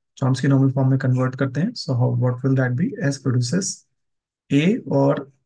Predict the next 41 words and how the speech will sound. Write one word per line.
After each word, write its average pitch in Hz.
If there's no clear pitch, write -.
उसके -
बाद 135
हमने 143
सी -
वन 160
मान 160
लिया। 185
Now 131
let's 135
say 156
C 156
one 165
produces 139
C -
B, 202
सी 147
ए। 120
ये 156
जो 165
दो 156
पार्ट 139
है, 190
उसको 135
मैंने 131
एक 135
वेरिएबल 127
से 160
प्रोड्यूस 131
करा 139
दिया। 160
इसके 147
बाद 170
फिर 139
नेक्स्ट 139
प्रोडक्शन 135
पिक 143
करते 143
हैं, 165
A 135
produces 131
सी -